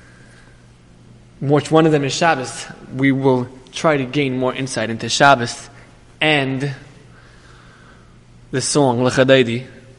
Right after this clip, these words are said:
which has this interesting, um, concept which you just pointed out. Right? It starts with Lecha Dodi, Shomer V'Zachar, B'Dibur Echad, one in this week's parasha. Um, then it goes to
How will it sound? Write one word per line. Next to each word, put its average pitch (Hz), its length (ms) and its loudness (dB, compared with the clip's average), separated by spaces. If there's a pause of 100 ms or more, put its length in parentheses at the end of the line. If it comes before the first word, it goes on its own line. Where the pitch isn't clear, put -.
(800)
which - 420 0 (180)
has 131 260 -4
this 127 300 -8 (1300)
interesting, 135 680 -8 (380)
um, 120 240 -4 (1080)
concept 180 400 -6
which - 160 -8
you 123 80 -8
just 113 160 -10
pointed 110 300 -4
out. 104 200 -6 (960)
Right? 127 180 -2
It - 40 -8
starts 135 180 -2
with 127 180 0
Lecha 143 120 2
Dodi, 135 420 2 (840)
Shomer 160 220 2
V'Zachar, 151 640 0
B'Dibur 123 400 -6
Echad, 139 160 -10
one 120 180 -6
in 117 60 -8
this 117 160 -12
week's 113 120 -10
parasha. 139 440 -2 (880)
Um, 135 560 0
then 135 160 -4
it 131 60 -4
goes 139 300 0
to 131 580 -2